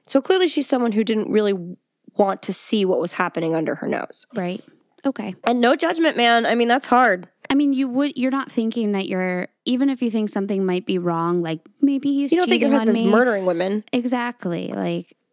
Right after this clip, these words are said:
Speaker 2: that's terrible.
Speaker 1: That's really rough.
Speaker 2: Oh, okay.
Speaker 1: So, are you ready to sew it up?
Speaker 2: <laughs> I'm ready. <laughs> I'm interested to see what you're about to say. <laughs>
Speaker 1: I know.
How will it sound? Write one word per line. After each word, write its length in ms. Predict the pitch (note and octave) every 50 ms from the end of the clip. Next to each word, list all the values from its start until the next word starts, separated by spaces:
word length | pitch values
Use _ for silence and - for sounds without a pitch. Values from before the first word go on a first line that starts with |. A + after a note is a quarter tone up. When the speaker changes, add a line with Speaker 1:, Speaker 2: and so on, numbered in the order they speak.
| -
Speaker 2:
that's 460 | - G#3+ A3 A#3 A#3+ A#3+ - - - -
terrible. 720 | - - F#3 F#3+ F#3 F#3 - - - - - F#3 F3+ F3+
Speaker 1:
That's 140 | - A#3 -
really 180 | A#3 G#3+ G3 F#3+
rough. 320 | E3 G#2+ F2 - - - _ _ _ _ _ _ _ _ _ -
Speaker 2:
Oh, 240 | - A#3+ A3+ G#3 G3 - - _ _ _ _ _ _ - -
okay. 340 | - - - - E3+ F3 F3+ _ _ _ _
Speaker 1:
So, 800 | - - - C#4 C4 A#3+ G#3+ G3+ G3 G#3 A#3 C4 D4+ F4+ G4 - - - _ _ _ _ _ _ _ - - D#4 - - -
are 80 | - B3+
you 120 | C4 C4
ready 260 | B3+ C4 C4 C4 C4+ C4
to 80 | C#4
sew 300 | C4+ - C#4+ C#4 C4+ C#4
it 60 | C#4
up? 220 | C#4 C#4 D4 D#4 E4 -
Speaker 2:
<laughs> 40 |
I'm 380 | A#3+ A#3 A3 G3+ G3+ A3+ A3+ A3+
ready. 440 | A#3 B3 A#3+ A#3 A3+ A3+ B3+ C4 - - - - - - _ _ _ _ _ -
<laughs> 0 | G#4 F#4 - -
I'm 100 | C#4+ C4 -
interested 640 | - A#3+ A#3 - A#3+ A#3 A3+ - - - G#3+ G#3 G3+
to 80 | G#3 A3
see 180 | - C4 A#3+
what 120 | A3+ A3 G3
you're 160 | A3+ A3+ A3
about 240 | A3+ A3+ A3 A3+ -
to 80 | - A#3+
say. 240 | A#3 - B3+ B3 C4+ - - - D4+ _ - - _
<laughs> 340 | - - - _ - - -
Speaker 1:
I 180 | C4 C4+ C4+
know. 480 | C4 C4 B3+ B3+ B3 A#3+ A#3+ A#3+ A#3